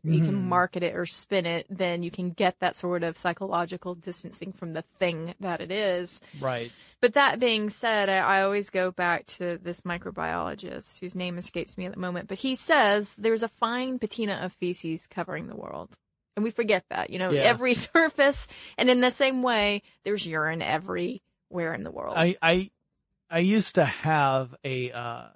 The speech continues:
Speaker 2: a, an interior design company where our slogan was, "There's a fine patina of feces covering everything," but, uh,
Speaker 1: Mm-hmm.
Speaker 2: we went out of business. Unrelated. It was a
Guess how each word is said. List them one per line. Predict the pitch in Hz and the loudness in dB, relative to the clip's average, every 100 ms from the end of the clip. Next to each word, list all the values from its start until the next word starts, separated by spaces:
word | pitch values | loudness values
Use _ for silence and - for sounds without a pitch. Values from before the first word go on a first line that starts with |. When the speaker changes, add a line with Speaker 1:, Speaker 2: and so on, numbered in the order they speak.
| _ _ _ _ _ _ _ _ | _ _ _ _ _ _ _ _
Speaker 2:
a, | 151 135 - | -12 -12 -12
an | 127 127 | -14 -10
interior | 131 - 170 151 135 | -8 -2 2 4 2
design | 123 120 127 123 127 | -2 -4 -4 -4 -10
company | 127 113 123 120 120 127 | -12 -14 -14 -16 -20 -14
where | 131 123 | -6 -4
our | 123 | -4
slogan | 127 - 131 123 123 120 | -6 -4 -4 -4 -10 -8
was, | 117 117 - | -8 -8 -10
"There's | 123 120 | -10 -10
a | 113 | -12
fine | 123 120 123 | -10 -8 -8
patina | 120 123 - 127 117 | -10 -14 -14 -14 -12
of | 120 - | -16 -14
feces | 127 - - - - | -16 -14 -14 -16 -14
covering | - 135 123 120 120 | -8 -6 -6 -8 -10
everything," | 120 117 117 120 120 | -10 -12 -10 -10 -10
but, | 120 123 _ _ _ _ _ _ _ - | -8 -8 _ _ _ _ _ _ _ -8
uh, | 123 117 117 - - | -6 -6 -8 -12 -8
Speaker 1:
Mm-hmm. | 214 196 196 185 _ | -4 -2 -4 -8 _
Speaker 2:
we | 147 | -2
went | 143 135 | 0 0
out | 127 | -4
of | 120 | -6
business. | 120 120 113 - 202 | -10 -10 -16 -2 4
Unrelated. | 214 165 131 123 127 - _ - | 6 6 4 0 -6 -10 _ -16
It | 147 | -12
was | 127 | -12
a | 120 113 | -14 -16